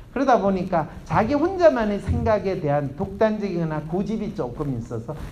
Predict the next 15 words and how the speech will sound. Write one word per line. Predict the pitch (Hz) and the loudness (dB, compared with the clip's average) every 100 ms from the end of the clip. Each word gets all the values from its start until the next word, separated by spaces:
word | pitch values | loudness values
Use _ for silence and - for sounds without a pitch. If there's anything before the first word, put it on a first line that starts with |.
| - | 0
또 | 202 | 0
자기가 | 202 185 233 277 | 2 0 4 2
잘났다라고 | - 147 196 220 214 185 156 | 2 2 2 4 2 2 0
하는 | 147 135 139 139 - | -2 -2 -4 -6 -12
자뻑 | - 156 160 233 233 | -4 -4 0 -2 -2
성향이 | - 196 175 151 | -4 -2 -2 -2
좀 | - 127 | -4 -4
있습니다. | 113 - 113 104 101 - - - | -4 -6 -6 -4 -6 -10 -14 -6
그래서 | 190 196 185 | -4 -4 0
에고이스트 | 175 202 262 - - 202 | 2 2 2 -2 -2 -2
성향이라고 | - 170 165 151 135 120 | 0 -4 -2 -2 -2 -2
그러는데 | 113 113 113 147 - - - | -4 -6 -6 -8 -12 -6 2
그 | |
대신에 | 233 220 226 208 208 208 175 - - | 4 4 2 -2 0 0 -2 -8 -2
자유롭게 | 160 202 294 277 - - 139 | 6 6 6 2 0 -2 -4